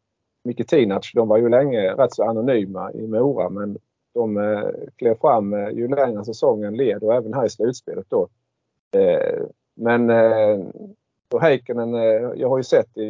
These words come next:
i Kristianstad I K hur pass mycket han kan. Alltså när han har rätt uppbackning och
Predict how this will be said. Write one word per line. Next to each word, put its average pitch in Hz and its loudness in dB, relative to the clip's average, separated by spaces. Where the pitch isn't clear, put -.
i 107 -14
Kristianstad 127 -4
I 143 0
K - -10
hur 110 0
pass - -4
mycket 123 -6
han 113 -4
kan. 107 -2
Alltså 110 -8
när 120 -2
han 113 -4
har 120 0
rätt 120 2
uppbackning 104 -8
och 98 -6